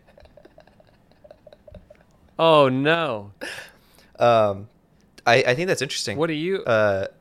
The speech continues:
Speaker 2: I, I
Speaker 1: wh-, what, so what do you think
Speaker 2: Well,
Speaker 1: then?
Speaker 2: it's not necessarily the exact opposite, but it's kinda like a, I, I do agree with you, um, that I wish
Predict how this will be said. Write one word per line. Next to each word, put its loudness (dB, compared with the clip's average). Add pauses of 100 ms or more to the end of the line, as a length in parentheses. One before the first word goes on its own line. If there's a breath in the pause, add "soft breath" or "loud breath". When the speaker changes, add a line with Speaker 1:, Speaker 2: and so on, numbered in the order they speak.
(460)
Speaker 2:
I, -12 (120)
I 2
Speaker 1:
wh-, -14
what, -6
so -4
what -6
do -6
you -6
think -8
Speaker 2:
Well, 6
Speaker 1:
then? 2
Speaker 2:
it's -2
not 0
necessarily -4
the -4
exact -4
opposite, -4
but -6
it's -6
kinda -8
like -12
a, -8 (300 soft breath)
I, -4 (320 soft breath)
I 2
do 0
agree -6
with -8
you, -16 (180)
um, -6 (840 soft breath)
that -4 (2750)
I -2
wish -4